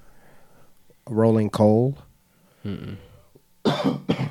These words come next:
Speaker 1: So I know you probably see a lot of them drinks in Saint Mary's and shit with them big ass, like,
Speaker 2: Dually trucks.
Speaker 1: Yeah.
Speaker 2: Yeah.
Speaker 1: And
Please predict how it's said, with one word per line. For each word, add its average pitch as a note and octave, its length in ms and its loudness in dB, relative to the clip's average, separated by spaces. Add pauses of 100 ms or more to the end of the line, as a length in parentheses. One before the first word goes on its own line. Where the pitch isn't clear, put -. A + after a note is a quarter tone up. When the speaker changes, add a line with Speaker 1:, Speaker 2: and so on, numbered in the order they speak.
Speaker 1:
So - 120 -6
I G#2 80 2
know A#2 80 4
you A2 100 4
probably G#2 240 2
see G#2+ 160 -2
a G2+ 40 0
lot G#2 160 0
of G2 40 -2
them G2+ 120 -4
drinks G2 220 -2
in F#2 60 -12
Saint F#2 240 -2
Mary's G2 300 2
and F2 80 -16
shit F#2 180 -2
with F2+ 120 -2
them F#2 180 -2
big G2 260 0
ass, F#2+ 340 -2
like, F2 280 -4 (360)
Speaker 2:
Dually A2+ 400 0
trucks. - 460 0
Speaker 1:
Yeah. G#2+ 220 -2
Speaker 2:
Yeah. B2 240 4
Speaker 1:
And F#2+ 100 -6